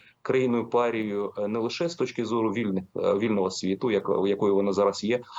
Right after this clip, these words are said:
але й з точки зору глобального півдня, який, е, чи то мовчазно, чи більш відкрито підтримує Російську Федерацію або не хоче, е, зри-, е, скажімо так, роз-, розривати якісь там відносини, скорочувати,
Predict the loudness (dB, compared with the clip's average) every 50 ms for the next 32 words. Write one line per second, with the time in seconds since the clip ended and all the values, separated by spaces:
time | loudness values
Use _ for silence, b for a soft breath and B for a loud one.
0 | B B B 2 2 4 2 0 0 -2 -2 -2 -2 -6 -6 -4 -2 -2 0 0
1 | 0 0 -2 -2 -2 -2 -2 2 2 2 2 2 0 -2 -2 -4 -4 -6 -6 -6
2 | -4 -4 -4 -2 -4 -4 -4 -4 -4 -4 -4 -6 -8 B B B B B 0 2
3 | 2 2 2 0 -2 -4 0 2 4 4 6 6 6 6 6 6 4 4 2 2
4 | 2 0 0 0 -2 -2 -2 0 0 -2 -2 -2 -2 -4 -6 -4 -2 -2 -2 -2
5 | -4 -4 -4 -4 -2 -2 0 0 0 0 0 -2 0 -2 -4 -4 -2 -2 -2 0
6 | 0 0 0 0 -2 -2 -4 -6 -4 -4 -4 -2 -2 0 2 2 2 2 0 0
7 | -2 -2 -2 -2 -2 -4 -4 -4 -4 -4 -4 -4 -4 -4 -6 -6 -6 -6 B B
8 | B B B B B -8 -4 -2 -2 0 0 -2 0 -2 -2 -2 -2 0 0 2
9 | 2 0 -2 -2 -2 -2 -2 -2 -2 -2 0 0 0 0 0 0 2 2 2 0
10 | -2 -4 -2 -4 -6 -4 -4 -4 -4 -4 -2 0 0 0 0 0 -2 -4 -2 -2
11 | -2 -4 -4 -2 0 2 2 2 0 0 0 -2 -2 0 0 -2 -2 -2